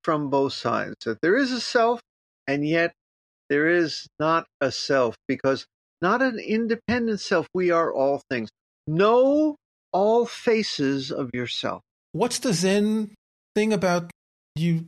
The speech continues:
Speaker 2: want to discover your original face before your parents were born?
Speaker 1: Uh, uh, actually, yes, actually, yes. You want to know your original face before your parents were born, because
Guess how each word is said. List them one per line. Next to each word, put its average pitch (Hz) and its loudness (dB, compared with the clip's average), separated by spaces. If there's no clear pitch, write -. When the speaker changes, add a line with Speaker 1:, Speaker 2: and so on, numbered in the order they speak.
Speaker 2:
want 180 0
to 190 2
discover 180 0
your 156 0
original 170 0
face 170 0
before 160 -4
your 139 0
parents 139 -2
were 175 0
born? 185 -2
Speaker 1:
Uh, 175 6
uh, 185 4
actually, 220 -2
yes, 185 2
actually, 185 -2
yes. 185 0
You 165 0
want 180 0
to 208 -4
know 170 2
your 156 2
original 170 0
face 165 0
before 147 0
your 139 2
parents 220 0
were 139 -2
born, 120 -4
because 143 -2